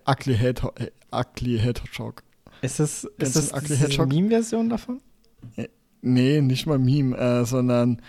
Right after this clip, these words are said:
Speaker 1: Ding, ähm, äh, Chip und Chap, der Film.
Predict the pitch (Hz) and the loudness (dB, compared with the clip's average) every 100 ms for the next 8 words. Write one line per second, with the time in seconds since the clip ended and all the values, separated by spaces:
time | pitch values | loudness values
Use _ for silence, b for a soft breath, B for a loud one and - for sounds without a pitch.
0 | b _ 139 139 160 120 117 117 113 110 | b _ -2 0 0 0 2 2 2 0
1 | - - b b _ _ _ _ _ _ | -2 -18 b b _ _ _ _ _ _
2 | - 139 131 120 - - 156 - 196 202 | -4 0 2 2 2 4 6 8 8 8
3 | - - 127 - 143 127 110 | 2 0 -2 4 6 6 2